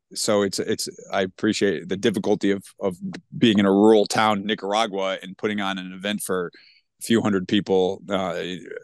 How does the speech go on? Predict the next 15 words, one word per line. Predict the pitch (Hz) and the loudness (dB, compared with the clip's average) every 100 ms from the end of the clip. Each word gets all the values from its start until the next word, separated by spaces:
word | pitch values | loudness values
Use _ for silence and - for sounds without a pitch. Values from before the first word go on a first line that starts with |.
| - - | -18 -8
you | 95 101 | 0 2
know, | |
getting | 101 110 101 | 4 4 4
in | 95 | 2
there | 95 95 95 | 2 2 2
and, | 92 92 _ | -2 -6 _
you | 101 | -14
know, | 92 - _ _ _ - | -14 -16 _ _ _ -4
have, | 104 101 85 | -2 -2 -2
showing | - 104 | -2 0
them | 95 | -2
a | 95 | -4
good | 92 | -2
time. | 101 92 92 - - - _ _ - | -2 -2 -4 -10 -20 -20 _ _ 2
Um, | 113 101 98 | 4 4 0